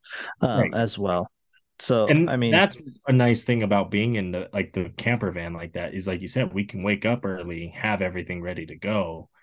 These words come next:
Speaker 2: and get into a first come, first serve if you're
Speaker 1: Mm-hmm.
Speaker 2: on that kind of style. Um, and then put, like,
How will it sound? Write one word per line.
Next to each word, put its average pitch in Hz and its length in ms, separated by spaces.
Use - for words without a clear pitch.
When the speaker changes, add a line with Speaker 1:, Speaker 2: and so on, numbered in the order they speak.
Speaker 2:
and 90 140
get 120 160
into 92 220
a 78 40
first 80 300
come, 82 180
first 80 300
serve 76 420
if 85 180
you're 82 120
Speaker 1:
Mm-hmm. 131 200
Speaker 2:
on 107 200
that - 60
kind - 100
of - 60
style. - 460
Um, 82 460
and 151 100
then 151 140
put, 139 160
like, 139 180